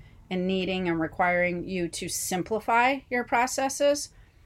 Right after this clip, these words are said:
make things less complicated, make things easier. There, um, are easier ways to do a lot of the stuff that you've been doing right now.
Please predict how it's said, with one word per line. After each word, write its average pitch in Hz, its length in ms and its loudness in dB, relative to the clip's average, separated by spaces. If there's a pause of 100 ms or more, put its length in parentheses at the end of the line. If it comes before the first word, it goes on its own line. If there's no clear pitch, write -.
(180)
make 202 280 0
things 190 280 0
less 185 440 2
complicated, 226 1000 0
make 180 260 -2
things 170 360 -6
easier. 226 600 0 (340)
There, 190 460 8
um, 170 400 0 (400)
are 180 140 2
easier 202 440 2
ways 185 300 0
to - 160 -8
do 175 240 -2
a - 20 2
lot 170 340 2
of 208 120 2
the 208 80 0
stuff 160 400 -2
that 156 120 -6
you've 185 180 -6
been 170 160 -2
doing 175 220 -2
right 214 220 -2
now. 240 380 -2